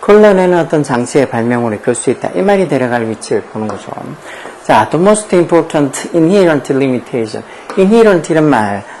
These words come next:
뭐 내재적인 또는 뭐 본질적인 이런 소리. 가장 중요한 어떤 내재적인 어떤 본질적인 한계는 limitation. 이게 주어겠죠. 뭐에 대한? On patentable subject matter. 이 patentable 이라는 말이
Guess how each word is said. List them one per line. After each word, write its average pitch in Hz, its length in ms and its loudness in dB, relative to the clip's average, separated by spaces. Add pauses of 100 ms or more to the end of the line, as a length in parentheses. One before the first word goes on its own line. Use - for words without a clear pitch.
(140)
뭐 127 160 0
내재적인 151 680 4 (1400)
또는 139 180 0
뭐 120 120 0
본질적인 156 680 2
이런 113 200 -4
소리. - 180 -12 (400)
가장 214 320 4
중요한 202 400 2
어떤 180 240 0
내재적인 143 520 0
어떤 127 360 -4 (220)
본질적인 160 540 0
한계는 139 380 0 (140)
limitation. 139 680 -2 (880)
이게 156 160 2
주어겠죠. 123 460 -4
뭐에 143 320 2
대한? 120 300 0 (500)
On 147 400 2 (280)
patentable 156 600 0
subject 117 720 -4
matter. 110 300 0 (460)
이 175 60 0
patentable 190 760 2
이라는 131 260 2
말이 110 460 0